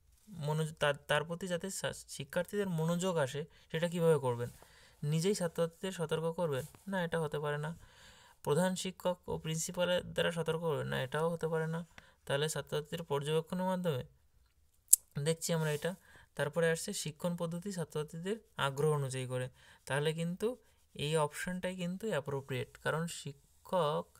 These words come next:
যে শেখাবেন, শিক্ষণ মানে শেখানো, শিক্ষক যেটা শেখাবেন সেই পদ্ধতিটা ছাত্রছাত্রীদের আগ্রহ অনুযায়ী, যেটা তারা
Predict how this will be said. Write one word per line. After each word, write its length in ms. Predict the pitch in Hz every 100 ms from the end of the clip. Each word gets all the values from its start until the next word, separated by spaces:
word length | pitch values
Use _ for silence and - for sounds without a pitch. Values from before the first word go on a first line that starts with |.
| - - _ -
যে 160 | 135
শেখাবেন, 560 | 151 - 160 185 147 127
শিক্ষণ 360 | - - - 165
মানে 220 | 165 165
শেখানো, 540 | - 151 170 143 147 - - - - -
শিক্ষক 300 | - 143 156
যেটা 240 | 156 165
শেখাবেন 540 | 165 - 143 165 143 143
সেই 200 | - 143
পদ্ধতিটা 500 | 143 139 151 160 185
ছাত্রছাত্রীদের 840 | 185 - 165 - 185 190 - 190 196 - -
আগ্রহ 360 | 151 156 190
অনুযায়ী, 280 | 165 135 127
যেটা 280 | 123 143 160
তারা 300 | 170 185 202